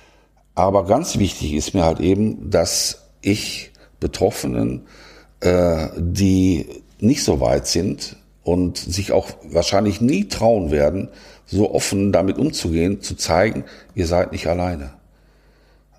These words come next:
Es sind Leute da, es sind Menschen da, die an eurer Seite stehen und euch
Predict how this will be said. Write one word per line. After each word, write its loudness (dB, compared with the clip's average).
Es -4
sind -2
Leute 2
da, 0
es -8
sind -6
Menschen -2
da, 0
die -2
an -4
eurer 2
Seite 2
stehen -2
und -6
euch -2